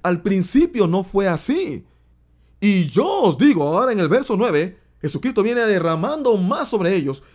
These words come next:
"y yo os digo que cualquiera que repudia a su mujer, salvo por causa de fornicación", allí está nuevamente, ¿eh?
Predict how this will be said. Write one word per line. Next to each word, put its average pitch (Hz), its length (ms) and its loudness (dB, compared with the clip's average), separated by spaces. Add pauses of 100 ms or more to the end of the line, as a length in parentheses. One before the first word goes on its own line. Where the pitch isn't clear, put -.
(140)
"y 175 300 0
yo 160 280 2 (140)
os 131 160 -4
digo 165 460 -2 (380)
que 170 200 0
cualquiera 208 1000 -4
que 170 160 -2
repudia 151 1040 -2
a 123 60 -8
su 285 240 -6
mujer, 175 580 -4 (580)
salvo 285 920 -6
por 185 320 -2
causa 269 460 -6
de 208 140 -2
fornicación", 202 840 -2
allí 160 160 -6
está 214 200 -6
nuevamente, 170 480 -4
¿eh? 208 140 -10